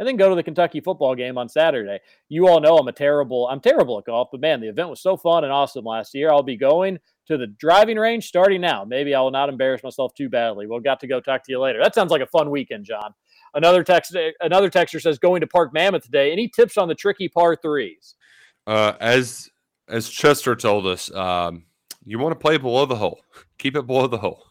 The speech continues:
Speaker 2: <laughs>
Speaker 1: Yeah, the
Speaker 2: Green
Speaker 1: one over the
Speaker 2: Virginia.
Speaker 1: water plays a little longer than you think.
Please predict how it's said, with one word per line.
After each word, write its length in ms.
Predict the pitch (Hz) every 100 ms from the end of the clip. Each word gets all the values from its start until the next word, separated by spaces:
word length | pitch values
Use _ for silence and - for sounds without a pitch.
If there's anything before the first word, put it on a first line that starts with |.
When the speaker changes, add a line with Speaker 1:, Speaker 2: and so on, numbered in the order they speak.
| _ _ -
Speaker 2:
<laughs> 220 | - 170
Speaker 1:
Yeah, 220 | 165 170
the 80 | 170
Speaker 2:
Green 140 | 190
Speaker 1:
one 80 | 254
over 180 | 233 214
the 80 | 175
Speaker 2:
Virginia. 200 | 170 175
Speaker 1:
water 200 | 180 175
plays 320 | 185 170 151
a 60 |
little 220 | 160 160 151
longer 460 | 151 156 156 156
than 180 | 147 143
you 100 | 135
think. 540 | - 202 202 190 180